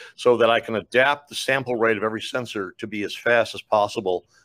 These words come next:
for that sensor rather than doing polling. So it's simple to do a polling loop, but I think it's not very good in terms of the quality of data you get. So this all goes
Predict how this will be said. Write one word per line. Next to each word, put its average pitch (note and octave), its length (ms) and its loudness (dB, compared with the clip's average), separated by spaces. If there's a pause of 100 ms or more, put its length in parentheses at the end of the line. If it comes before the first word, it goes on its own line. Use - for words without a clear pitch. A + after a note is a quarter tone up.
(140)
for D#3+ 220 6
that B2 200 4
sensor B2+ 440 0
rather A2+ 320 2
than A2+ 80 -4
doing A2 240 -2
polling. F#2 380 0 (680)
So C3 180 4
it's A#2+ 220 0
simple F#3 320 2
to D#3+ 60 -2
do D3+ 100 6
a C#3 40 6
polling D#3 360 2
loop, F3+ 280 0 (240)
but A#2 100 0
I A#2 60 4
think - 240 -8
it's - 340 -10
not B2+ 300 0
very A#2+ 240 -2
good A#2 320 0
in G2+ 120 -6
terms G#2+ 220 -6
of F#2+ 120 -8
the - 40 -20
quality G#2 340 4
of E2 120 -4
data F2 220 0
you C2+ 140 -8
get. C#2 160 -10 (1900)
So C#3 180 6 (760)
this F3 260 4
all D#3+ 220 8
goes D3 500 4